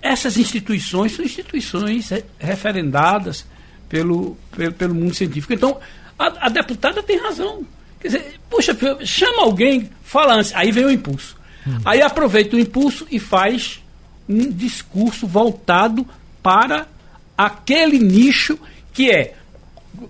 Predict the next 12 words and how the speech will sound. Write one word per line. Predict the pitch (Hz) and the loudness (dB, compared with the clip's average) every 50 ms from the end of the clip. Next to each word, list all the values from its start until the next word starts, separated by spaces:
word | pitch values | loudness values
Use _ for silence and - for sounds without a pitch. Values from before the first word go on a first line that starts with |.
| - - - | -20 -10 -4
é, | 202 180 | 0 2
é, | 170 170 170 175 160 151 151 156 - 160 147 139 135 131 123 | 2 2 2 2 2 2 0 0 -2 -2 -2 -2 -2 -2 -4
é | 120 - - - - - - - - - | -6 -8 -12 -18 -20 -20 -20 -20 -20 -20
formado, | - - 208 202 175 156 170 165 156 139 131 143 | -4 0 2 2 4 4 4 2 2 2 2 2
e | 147 151 | 2 4
eu | 175 190 | 4 2
concluo, | 185 190 190 160 135 - - 135 123 117 - - - - - | 2 0 -2 -2 -2 -2 -2 -2 -2 -4 -6 -12 -20 -20 -12
formado | - - 233 226 196 190 175 165 151 139 123 127 - - - - - - - | -2 2 2 4 4 4 4 4 4 2 0 -2 -8 -14 -18 -18 -20 -16 -6
por | - 220 202 165 139 - - - - - - - - - - - - - - - - - - | 0 2 2 2 2 0 -6 -18 -20 -20 -20 -20 -20 -20 -20 -20 -20 -20 -20 -20 -20 -18 -14
bajuladores | - 139 165 196 202 175 240 247 240 233 208 170 175 214 240 254 247 294 240 - - - - - - | -6 0 2 2 4 6 6 6 6 4 4 4 6 6 6 6 4 2 0 -2 -4 -8 -10 -8 -4
invertebrados | 214 220 208 202 208 - - - 165 147 139 131 127 127 120 123 117 - - - - - - - - - - - - - - - - - - - - - - - | -2 0 2 0 0 0 0 -2 0 2 2 2 2 0 -2 -6 -12 -12 -14 -14 -14 -16 -20 -20 -20 -20 -20 -20 -20 -20 -20 -20 -20 -20 -20 -20 -20 -10 0 4
e | 233 233 254 277 320 - | 6 6 6 4 2 -2